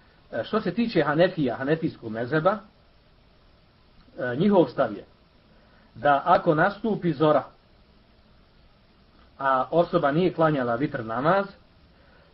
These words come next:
kaže, ona postaje obavezna. Kaže, jeđib aliha, na-, važib je toj osobi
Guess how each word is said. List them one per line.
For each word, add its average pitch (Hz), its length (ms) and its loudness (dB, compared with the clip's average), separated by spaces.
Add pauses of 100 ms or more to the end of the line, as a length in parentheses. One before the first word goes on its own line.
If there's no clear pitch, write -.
kaže, 160 480 2
ona 165 260 2
postaje 156 640 2
obavezna. 120 460 0 (140)
Kaže, 131 220 -4
jeđib 165 440 2
aliha, 113 380 -4
na-, 117 600 -8
važib 175 540 4
je 139 160 0
toj 156 120 2
osobi 185 600 0